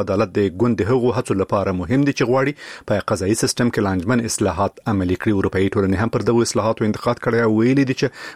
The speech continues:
په دې سره د دې هیواد محکمې سیاسي کېږي.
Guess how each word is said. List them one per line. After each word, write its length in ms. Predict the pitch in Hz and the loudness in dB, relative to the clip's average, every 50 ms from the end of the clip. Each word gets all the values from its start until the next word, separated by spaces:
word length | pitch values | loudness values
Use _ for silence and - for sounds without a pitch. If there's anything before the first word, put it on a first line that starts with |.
| - - | -4 -4
په 120 | 113 85 | 0 2
دې 100 | 101 113 110 - 123 | 2 0 2 2 0
سره 100 | 113 117 117 | 0 2 2
د 120 | 110 101 101 | 2 2 2
دې 60 | 101 92 98 | 0 0 2
هیواد 500 | 92 98 104 101 _ - - 147 113 104 98 | 2 2 2 0 _ -6 -4 -2 0 0 0
محکمې 720 | 92 82 - - 104 95 104 110 117 - - - 143 - - - | 0 -2 -2 -2 0 2 2 2 2 0 0 -2 -2 -2 0 0
سیاسي 340 | 110 95 - - 107 - - | 0 0 0 -2 -4 -2 0
کېږي. 400 | 113 95 95 90 101 120 123 | 0 0 2 2 2 2 2